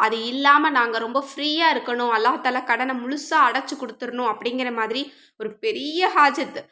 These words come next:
அதாவது உங்களோட வாழ்க்கையை புரட்டி போடக்கூடிய உங்களுக்கு அவசியமான ஹாஜத் ஏதாவது இருந்தது அப்படின்னா, முன்னூத்தி பதிமூணு யாசீனை நீங்க நியத்து வச்சிருங்க.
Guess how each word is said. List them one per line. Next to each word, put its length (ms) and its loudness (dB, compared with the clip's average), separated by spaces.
அதாவது 360 4
உங்களோட 360 2
வாழ்க்கையை 580 4
புரட்டி 440 0
போடக்கூடிய 520 0
உங்களுக்கு 360 0
அவசியமான 720 2
ஹாஜத் 460 2
ஏதாவது 300 0
இருந்தது 340 -2
அப்படின்னா, 360 2
முன்னூத்தி 540 0
பதிமூணு 680 0
யாசீனை 540 4
நீங்க 220 -4
நியத்து 380 -4
வச்சிருங்க. 360 -4